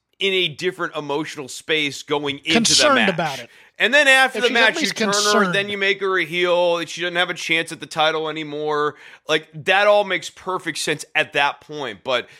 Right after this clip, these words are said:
Speaker 1: they've,
Speaker 2: Yeah.
Speaker 1: they've gotten ahead of the story here, and they've already made her
Speaker 2: Mm-hmm.
Speaker 1: unsympathetic going into this I Quit match.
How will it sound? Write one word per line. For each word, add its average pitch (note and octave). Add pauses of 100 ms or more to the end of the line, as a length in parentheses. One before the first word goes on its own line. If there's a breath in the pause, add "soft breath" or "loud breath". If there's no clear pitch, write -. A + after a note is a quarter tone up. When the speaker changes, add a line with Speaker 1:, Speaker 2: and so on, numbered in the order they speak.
(400 soft breath)
Speaker 1:
they've, F3+
Speaker 2:
Yeah. E3
Speaker 1:
they've C4
gotten C#3
ahead B2+
of F2+
the G#2+
story F2+
here, D#2+
and C#3+
they've E3+
already F#3
made F3
her E3+
Speaker 2:
Mm-hmm. F#3+
Speaker 1:
unsympathetic D#3
going D3
into C3+
this A2+
I A#2
Quit G3
match. -